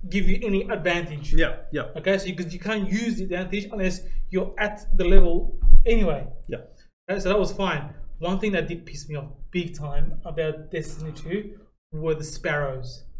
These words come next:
Speaker 1: So you do,
Speaker 2: The,
Speaker 1: do
Speaker 2: the
Speaker 1: remember
Speaker 2: driving,
Speaker 1: the
Speaker 2: the,
Speaker 1: sparrows?
Speaker 2: like,
Speaker 1: Yeah.
Speaker 2: bikes, yeah.
Speaker 1: Yeah, the driving thing.
Speaker 2: Yeah.
Speaker 1: You don't,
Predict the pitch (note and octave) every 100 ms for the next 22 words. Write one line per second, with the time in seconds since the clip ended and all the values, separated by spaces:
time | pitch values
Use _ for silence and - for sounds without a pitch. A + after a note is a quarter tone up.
0 | - - - E3 D#3 F#3+ F#3+ G#3 G#3 G3
1 | G#3 F#3 - G3+ A#3 B3 A#2+ C3+ D#3+ C#3+
2 | G2+ - A#2 G#2 G2+ F#3 D#3+ F#3 G3+ G#3
3 | A#3+ B3 B3 A#2 - - - - - -
4 | - - E3 G3 G3 - A3 B3+ C#4 -